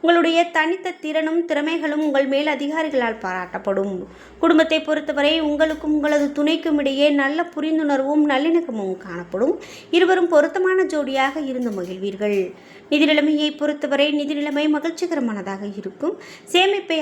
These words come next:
அதிகரிக்கக்கூடிய நிலை காணப்படும். ஆரோக்கியத்தை பொறுத்தவரை மனதில் காணப்படக்கூடிய மகிழ்ச்சி காரணமாக நீங்கள் முழு ஆரோக்கியத்தோடு காணப்படுவீர்கள். மகரம் ராசி நண்பர்களே, இன்றைய நாள் நீங்கள் சாதகமான பலன்கள் தருவதாக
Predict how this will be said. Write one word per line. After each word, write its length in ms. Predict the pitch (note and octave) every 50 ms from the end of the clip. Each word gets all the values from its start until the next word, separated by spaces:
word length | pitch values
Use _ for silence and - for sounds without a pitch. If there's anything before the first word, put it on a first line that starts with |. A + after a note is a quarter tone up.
| C4+
அதிகரிக்கக்கூடிய 720 | B3 B3+ B3+ D#4 C#4+ C4 B3 - A3+ A3+ A3+ A3 A3 A3 G#3+ G#3
நிலை 180 | G#3 A3 B3 B3 B3 -
காணப்படும். 560 | A3+ G3 F3+ F#3 F#3 F#3 - F#3+ G3+ G3 G3 F#3 F#3 - - - - - - - - C#4+
ஆரோக்கியத்தை 400 | D4 D4+ E4 C#4 D4+ D4+ - D4+ D4 C#4+
பொறுத்தவரை 440 | D4 C#4+ D4 D4 C#4+ C#4 C4+ C#4+ D4+ D#4 D4
மனதில் 360 | C#4+ C#4 C#4+ C#4+ D#4+ D#4 D4+ -
காணப்படக்கூடிய 680 | D4 C#4+ C#4 C#4 C#4+ C#4 C4 C4+ C4+ C#4 B3+ C4+ C4+ C4 C4
மகிழ்ச்சி 360 | C4 B3+ D4+ D4 D4 - D4+ D4 -
காரணமாக 520 | C#4 B3+ A#3+ A#3+ A#3+ A#3+ A#3+ A#3+ B3 C4 C#4+ C4
நீங்கள் 240 | B3+ B3 B3 D4 F#4+ F#4+ - - - - - - C#4
முழு 220 | D#4+ E4+ F#4 G#4 G4 E4+ C4
ஆரோக்கியத்தோடு 600 | A#3 A3+ A3+ G3+ F#3+ F#3+ - - F#3+ F#3+ F#3 A#3+ D4 - -
காணப்படுவீர்கள். 800 | D#4+ D4+ C4 A3 - - F#3+ G3 F#3+ G3+ G3 G3 G#3 G3+ G3+ F#3+ F3+ - - - - - - - - - - - - - - - - - - - D#4
மகரம் 320 | D#4+ D#4+ F4+ G4 F#4 E4 C4+
ராசி 260 | A#3 G#3+ A3 - C4+ B3
நண்பர்களே, 500 | A3+ G#3 G3+ G#3 G#3+ G#3 G#3+ A3 A3 A3 G#3 G3 - - - - - - -
இன்றைய 200 | D4 D4+ D#4+ D#4 C#4+ D4+
நாள் 180 | D4+ D#4+ E4 D#4+
நீங்கள் 260 | D#4 D4 D4 D4+ C#4+ D4+
சாதகமான 540 | D4 C#4 C#4+ C#4 E4 E4 E4+ E4+ F4 E4+ E4+ E4+
பலன்கள் 400 | C#4+ C4+ C4+ C4+ C4 C#4 C4+ C4
தருவதாக 560 | - A#3+ A#3+ A#3+ A#3+ A#3+ B3 A#3 B3 B3+ C#4+